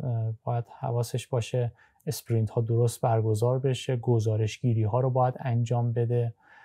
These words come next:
اه، با-، باید ایونت ها رو به درستی برگزار بکنه. مسئول برگزاری ایونت ها اسکرام مستر هستش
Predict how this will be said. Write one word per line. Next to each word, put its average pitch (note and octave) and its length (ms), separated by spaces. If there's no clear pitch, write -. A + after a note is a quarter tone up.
اه، A2 540
با-، A2+ 520
باید A2+ 760
ایونت A2+ 380
ها - 180
رو B2+ 100
به B2 100
درستی A#2 500
برگزار A#2 600
بکنه. A#2 500
مسئول A2+ 540
برگزاری A#2+ 500
ایونت A#2 380
ها B2 80
اسکرام A2 400
مستر A2 440
هستش B2+ 640